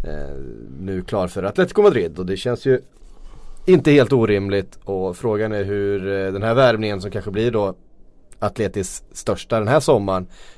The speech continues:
eh, kan man tänka sig vad, eh, hur den påverkar, eh, laget och truppen. Får det till exempel en Griezmann att stanna? Eller, eh, är det här en ersättare till Griezmann? Det är såna här saker. De spelar ju inte riktigt, det är, det är inte riktigt samma spelartyp och så vidare, men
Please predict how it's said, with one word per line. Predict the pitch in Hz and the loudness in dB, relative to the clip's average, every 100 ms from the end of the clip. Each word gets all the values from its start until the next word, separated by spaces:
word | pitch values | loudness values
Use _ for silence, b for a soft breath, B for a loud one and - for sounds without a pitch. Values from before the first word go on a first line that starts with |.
| b | b
eh, | - 85 85 | -10 -10 -6
kan | 107 95 | -6 -6
man | 90 | -4
tänka | 110 92 143 143 | -6 -4 -2 0
sig | 123 87 80 - - - 80 | 0 -2 -4 -10 -20 -18 -18
vad, | 80 87 92 90 92 87 | -10 -4 -2 -2 -2 -4
eh, | 92 90 87 87 | -6 -4 -6 -6
hur | 113 | -2
den | 110 117 | 0 2
påverkar, | 123 107 131 139 117 98 87 92 90 87 | 2 2 2 0 -2 -2 -2 -4 -4 -4
eh, | 90 | -2
laget | 113 160 175 | -2 -2 -6
och | 127 | -4
truppen. | 139 139 143 139 | -4 -4 -6 -6
Får | 135 123 | -4 -2
det | 117 | -2
till | 127 | -2
exempel | 120 117 120 | -2 -4 -2
en | 113 | -2
Griezmann | 120 127 - 117 139 82 | 0 -2 0 2 2 -2
att | 110 | -8
stanna? | - 147 139 123 131 156 B B B B B | 0 2 4 4 4 2 B B B B B
Eller, | 101 101 95 95 | -4 -2 0 0
eh, | 101 98 - | -2 -2 -2
är | 101 | -2
det | 101 | 0
här | 104 | 0
en | 107 | 2
ersättare | 123 120 - 123 139 123 | 2 2 2 2 4 4
till | 127 | 4
Griezmann? | 123 131 127 127 135 113 | 4 4 6 4 4 2
Det | |
är | 113 | -4
såna | - 110 | -4 -8
här | |
saker. | 98 110 95 110 B | -4 -4 -4 -8 B
De | - | -8
spelar | 110 151 139 | 0 4 6
ju | 135 | 6
inte | 120 | 4
riktigt, | 120 120 104 | 2 2 4
det | 123 | 4
är, | |
det | 120 | 4
är | |
inte | 127 120 | 4 4
riktigt | 113 117 | 0 0
samma | 120 104 | 0 0
spelartyp | - 107 95 95 101 98 | -2 -2 -2 -4 -6 -6
och | |
så | 98 | -6
vidare, | 95 90 90 | -4 -4 -4
men | 92 | -4